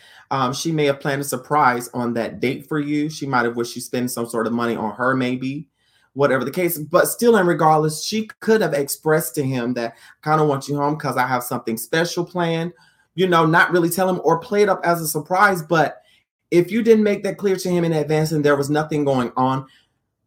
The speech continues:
then, "Sir, you are not the asshole. Go enjoy your time." I would really go, since you've already said yes. And this is your father, for crying out loud. I would talk to your wife and see if she would communicate, give it time to cool off.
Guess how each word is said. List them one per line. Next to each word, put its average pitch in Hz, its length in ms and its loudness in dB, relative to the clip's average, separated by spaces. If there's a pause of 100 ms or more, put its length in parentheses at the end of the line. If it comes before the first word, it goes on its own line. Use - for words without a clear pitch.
(140)
then, 185 420 4 (380)
"Sir, 226 500 4 (400)
you 214 240 4
are 190 100 6
not 151 240 2
the 117 120 2
asshole. 113 640 2
Go 226 200 6
enjoy 147 400 4
your 131 200 2
time." 131 580 -2 (840)
I 175 140 8
would 160 220 6
really 156 220 2
go, 120 500 2 (320)
since 147 400 0
you've 180 120 -4
already 143 580 4 (240)
said 147 280 2
yes. 156 240 4
And 175 160 2
this 247 180 2
is 233 140 -2
your 214 140 4
father, 202 380 4
for 165 160 -2
crying 117 340 0
out 104 200 -2
loud. 98 340 -6 (640)
I 220 180 8
would 233 180 2
talk 175 260 2
to 170 80 -6
your 147 180 4
wife 127 400 2 (120)
and 131 260 0
see 175 380 -2
if 147 80 -2
she 170 140 -4
would 147 140 0
communicate, 139 640 0
give 175 160 0
it 156 100 -4
time 139 280 0
to 117 60 -2
cool 123 320 -4
off. - 300 -6